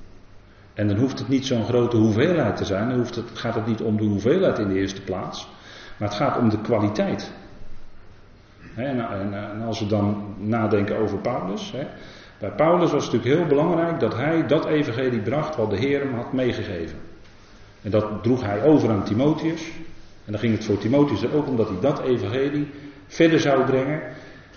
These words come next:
En, en dan gaat het vooral om de kwaliteit. Klinken dan echt die gezonde woorden? Hè, want er klinken in, in, binnen de christenheid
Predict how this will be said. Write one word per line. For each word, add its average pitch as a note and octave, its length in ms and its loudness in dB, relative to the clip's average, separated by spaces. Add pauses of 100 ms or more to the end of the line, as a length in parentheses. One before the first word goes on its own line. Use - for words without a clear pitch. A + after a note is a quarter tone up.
(120)
En, G#2+ 240 2
en G2 540 -4
dan G2+ 120 -4
gaat A2+ 200 -2
het G2+ 100 0
vooral C3 280 2
om C3+ 320 2
de B2 100 6
kwaliteit. C#3+ 680 0 (180)
Klinken C3 380 4
dan G#2+ 220 2
echt D#3 280 -4
die A#2 280 2
gezonde D#3 640 2
woorden? D3 380 2 (2000)
Hè, A2+ 120 -10
want A2 180 -2
er F#2+ 60 -2
klinken A2 380 4
in, G#2 300 2
in, G#2 280 -2
binnen G#2+ 260 4
de F#2+ 60 -2
christenheid C#3+ 640 0